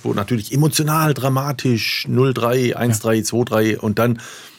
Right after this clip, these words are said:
Speaker 1: freut sich, äh, eine ganze Region, ein ganzer Verein, ein ganzes Stadion und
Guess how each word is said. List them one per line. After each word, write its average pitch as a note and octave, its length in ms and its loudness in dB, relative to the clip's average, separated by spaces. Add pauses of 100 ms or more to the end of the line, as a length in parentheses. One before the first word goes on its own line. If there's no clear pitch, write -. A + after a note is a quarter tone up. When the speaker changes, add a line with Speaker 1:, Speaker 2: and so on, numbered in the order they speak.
(240)
Speaker 1:
freut B2 280 0
sich, - 400 -6
äh, A2 320 0
eine A2 160 -2
ganze B2 300 0
Region, A#2+ 580 2
ein G2+ 80 -6
ganzer A#2 240 0
Verein, G#2+ 460 0
ein G#2 60 -6
ganzes A2 260 -4
Stadion G#2 440 -2
und - 400 -8